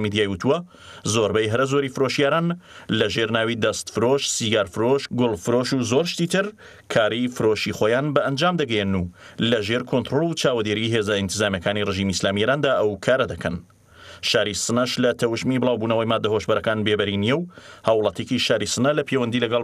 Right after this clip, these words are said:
پەرسەنی جۆری مادە هۆشبەرەکان بە ماڵپەڕی کوردستان میدیا ڕاگەیاند،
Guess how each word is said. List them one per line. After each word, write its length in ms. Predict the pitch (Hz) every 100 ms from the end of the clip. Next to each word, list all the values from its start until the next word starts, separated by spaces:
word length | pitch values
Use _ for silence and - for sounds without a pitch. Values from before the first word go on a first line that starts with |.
| 127
پەرسەنی 500 | 113 - 117 113 151 143
جۆری 320 | 139 135 139
مادە 200 | 113 110 110
هۆشبەرەکان 460 | - 104 104 143 180 - - - -
بە 80 | 120 117
ماڵپەڕی 360 | 101 110 110 113
کوردستان 380 | 131 104 117 107
میدیا 220 | 104 107 101
ڕاگەیاند، 380 | 92 104 147